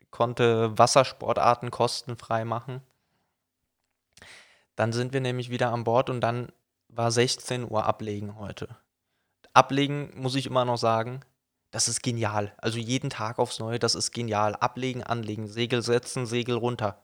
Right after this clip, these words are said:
Genial. Das so nebenbei. Wir sind dann um sechzehn Uhr, haben wir Segel gesetzt und dadurch, dass es noch hell war, gab es heute ein Angebot an Bord. Wie gesagt, das Bordangebot ist nicht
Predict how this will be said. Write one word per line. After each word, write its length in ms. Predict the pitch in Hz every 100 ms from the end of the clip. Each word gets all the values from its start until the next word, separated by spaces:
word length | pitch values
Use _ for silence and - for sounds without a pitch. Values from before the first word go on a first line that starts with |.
| _
Genial. 520 | 123 113 104 104 104 _ _ _ _ _ _ _ _ _ _ _ _ _ _ _
Das 160 | - 104
so 80 | 117
nebenbei. 540 | 110 110 101 107 131 - - _ -
Wir 120 | 110
sind 180 | 120 147
dann 140 | 131
um 100 | 127
sechzehn 520 | 117 143 - 139 123
Uhr, 300 | 123 131 143
haben 220 | 131 127 120
wir 220 | 117 117 - _ _ _ _ _
Segel 420 | 117 131 131 139
gesetzt 600 | 139 131 147 - - _ _ -
und 220 | 120 113
dadurch, 320 | 117 135 123
dass 160 | 123 120
es 160 | 113
noch 160 | 113 -
hell 260 | 127 151
war, 220 | 110 123 139
gab 240 | 117 -
es 140 | -
heute 340 | 123 127 127 -
ein 280 | 110 117 -
Angebot 600 | 117 143 147 131 135 -
an 240 | 120 110
Bord. 480 | 107 117 160 - - _ _ _ _ _ _
Wie 180 | - 120
gesagt, 340 | 131 143 -
das 200 | 147 - -
Bordangebot 720 | 117 127 - 156 147 147 147
ist 180 | 131 135
nicht 380 | 139 - -